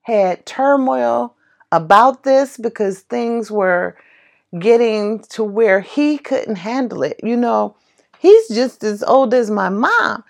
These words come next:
and he was taking care of my mom when we weren't there,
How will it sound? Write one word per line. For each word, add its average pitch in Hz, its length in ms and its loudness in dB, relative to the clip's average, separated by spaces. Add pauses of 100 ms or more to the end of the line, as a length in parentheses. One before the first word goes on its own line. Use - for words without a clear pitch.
(240)
and 190 100 -12
he 523 340 2
was 262 160 -2
taking 220 380 -4
care 214 260 -2
of 185 80 -2
my 175 220 0
mom 277 600 0 (240)
when 220 300 0
we 285 180 -2
weren't 240 400 -6
there, 208 360 -6